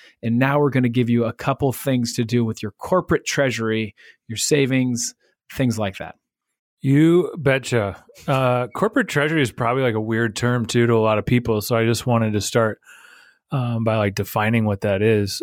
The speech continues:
Speaker 2: Uh, so my dad worked in the treasury department for Mutual of Omaha, if you remember the Wild Kingdom.
Speaker 1: Mm, the
Speaker 2: Uh,
Speaker 1: zoo.
Speaker 2: I was a little tyke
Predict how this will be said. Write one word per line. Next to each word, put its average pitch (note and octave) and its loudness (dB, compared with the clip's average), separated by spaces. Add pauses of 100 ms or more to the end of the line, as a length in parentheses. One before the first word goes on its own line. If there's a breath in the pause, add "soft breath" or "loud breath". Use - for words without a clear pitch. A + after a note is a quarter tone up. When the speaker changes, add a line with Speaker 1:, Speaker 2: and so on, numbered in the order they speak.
Speaker 2:
Uh, G#2+ -4
so - -2
my A#2+ 0
dad G#2+ 2
worked A2 0
in A2 -2
the G#2 -2
treasury A#2+ 0
department G2 -6
for A#2 -2
Mutual A2+ 0
of G2+ 0
Omaha, G#2 0
if - -8
you A2 -2
remember G#2+ -2
the G2+ -2
Wild G2+ -2
Kingdom. G#2+ -2
Speaker 1:
Mm, E3+ 0
the C#3 2
Speaker 2:
Uh, G#2+ 2
Speaker 1:
zoo. D#3 2
Speaker 2:
I C3 0
was B2 0
a A2+ 2
little A#2 2
tyke G2 -2